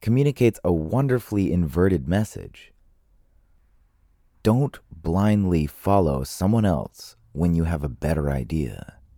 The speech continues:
Nelson invoked his blindness as an excuse to follow a better path that only he could see. This brings us to an even more nuanced point. Nelson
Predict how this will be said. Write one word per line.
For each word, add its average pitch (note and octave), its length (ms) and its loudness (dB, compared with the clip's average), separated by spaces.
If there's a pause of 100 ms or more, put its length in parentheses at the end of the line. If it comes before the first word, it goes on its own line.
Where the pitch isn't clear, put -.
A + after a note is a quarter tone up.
(1160)
Nelson C3+ 520 2
invoked E2+ 800 0
his F2 200 -4
blindness C#2+ 760 -2
as E2 180 -4
an E2+ 100 -2
excuse F2+ 520 -6
to - 120 -10
follow F2 460 0
a - 120 -4
better A2 360 0
path A#1 640 -6
that D2 200 -2
only F#2+ 300 2
he D2 600 -4 (520)
could E2 240 -4
see. - 600 -6 (1080)
This G#2+ 160 0
brings A#2+ 300 0
us G2+ 160 0
to - 100 -8
an F2+ 80 0
even F#2 240 0
more E2+ 240 0
nuanced D2+ 500 -2
point. G2+ 360 -4 (960)
Nelson A2+ 640 0